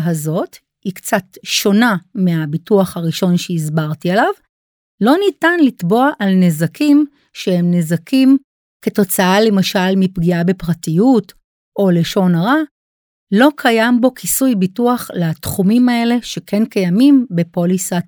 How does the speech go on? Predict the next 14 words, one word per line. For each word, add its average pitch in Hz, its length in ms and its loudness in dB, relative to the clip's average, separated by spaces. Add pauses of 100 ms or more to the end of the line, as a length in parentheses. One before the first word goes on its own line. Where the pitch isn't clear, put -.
אה, 170 120 -2
אחריות 175 340 -2
מקצועית 220 560 -2 (440)
בתחום 190 480 -2
הרפואה 180 420 -2
המשלימה. 160 540 -2 (1080)
דבר 190 320 0
נוסף 330 380 0
שתצטרכו 185 1400 0
להציג 196 480 0
בפני 208 300 -4 (400)
חברת 190 400 -2
הביטוח 175 520 0
כתנאי 208 600 0